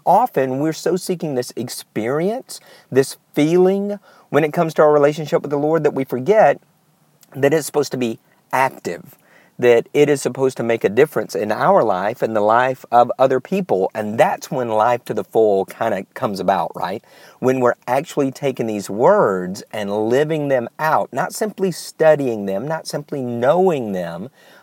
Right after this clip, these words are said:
but actually allowing them to be transformative in our own life. Well,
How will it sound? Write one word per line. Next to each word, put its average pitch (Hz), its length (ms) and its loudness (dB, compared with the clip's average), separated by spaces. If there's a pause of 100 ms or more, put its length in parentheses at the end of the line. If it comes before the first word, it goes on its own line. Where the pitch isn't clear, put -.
but 117 160 2 (160)
actually 143 560 0
allowing 113 460 2
them 107 220 -2
to - 120 -14
be 104 480 -6
transformative 113 1000 -2 (380)
in 127 140 -2
our 117 260 2
own 113 220 -2
life. 110 460 0
Well, 110 260 2